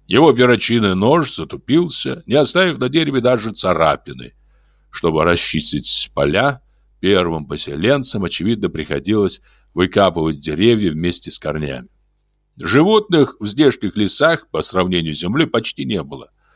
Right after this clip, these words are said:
Возможно, они и погибли во время ледникового периода. У всех насекомоподобных существ было по два крыла, маленьких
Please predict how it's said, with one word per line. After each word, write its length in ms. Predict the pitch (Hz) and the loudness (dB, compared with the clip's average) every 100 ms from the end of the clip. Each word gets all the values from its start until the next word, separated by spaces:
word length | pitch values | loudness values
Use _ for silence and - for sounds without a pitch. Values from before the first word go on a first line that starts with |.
| _ _ _ _ _ | _ _ _ _ _
Возможно, 500 | 110 123 151 120 123 | 0 4 4 4 4
они 260 | 117 120 107 | 4 4 4
и 40 | |
погибли 540 | 87 107 107 123 85 | 2 0 2 0 0
во 140 | 73 78 | 0 0
время 460 | 90 92 82 76 - | 2 2 2 -2 -4
ледникового 720 | 87 87 85 85 82 78 78 | -4 -2 -4 -2 -2 -2 -6
периода. 600 | - 101 87 69 64 - - _ _ _ _ | -4 0 0 -2 -8 -20 -20 _ _ _ _
У 80 | 98 | -2
всех 260 | 95 123 104 | 2 0 2
насекомоподобных 1080 | 101 101 98 95 85 92 92 156 147 131 - | 0 0 0 -2 0 -2 2 0 0 -4 -4
существ 500 | - - 160 135 - | -4 -2 -2 -2 -4
было 320 | 120 127 107 | 0 2 2
по 200 | - 95 | 0 -2
два 240 | 82 110 | -2 -6
крыла, 420 | - 90 80 69 - - - _ - | -4 -4 -2 -2 -6 -20 -20 _ -4
маленьких 760 | 123 123 107 92 - 85 - | 0 2 0 -2 -6 -8 -8